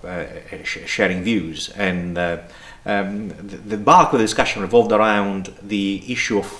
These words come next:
what it looks like to, uh, um, have memory problems, very severe memory problems. And the idea behind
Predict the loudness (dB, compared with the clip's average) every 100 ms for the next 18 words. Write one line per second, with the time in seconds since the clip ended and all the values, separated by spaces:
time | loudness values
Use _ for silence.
0 | -18 -20 -4 -2 -2 -4 2 2 2 -2
1 | -2 -4 -8 -16 -18 -20 -20 -20 -20 -20
2 | -20 -20 -20 -8 0 4 6 4 2 -8
3 | -4 0 0 0 -4 -10 -18 -20 -20 -20
4 | -20 -20 -20 -20 -20 -6 2 6 6 2
5 | -10 -20 -16 -2 4 6 6 6 2 4
6 | 4 4 -2 -12 2 6 6 4 2 2
7 | 2 4 4 2 0 0 -2 2 2 0
8 | -6 -12 -12 -14 -20 -20 -20 -20 -20 -20
9 | -20 -16 -4 0 0 0 2 6 6 6
10 | 6 6 6 2 2 0 2 0 -2 -4